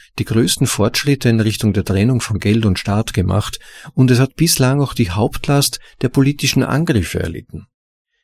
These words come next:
Kein anderes Projekt war so viel Medienhysterie und so vielen frühen Hindernissen ausgesetzt.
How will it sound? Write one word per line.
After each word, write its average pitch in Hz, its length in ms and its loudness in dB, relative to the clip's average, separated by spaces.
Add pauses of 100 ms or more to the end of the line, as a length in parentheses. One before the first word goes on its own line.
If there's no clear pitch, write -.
(120)
Kein 143 380 2
anderes 120 500 2
Projekt 107 540 0 (220)
war 95 140 2
so 123 240 2
viel 113 260 2
Medienhysterie 110 1120 2 (220)
und 104 180 0
so - 160 2
vielen 107 320 2
frühen 113 460 4
Hindernissen 92 640 0
ausgesetzt. - 840 -8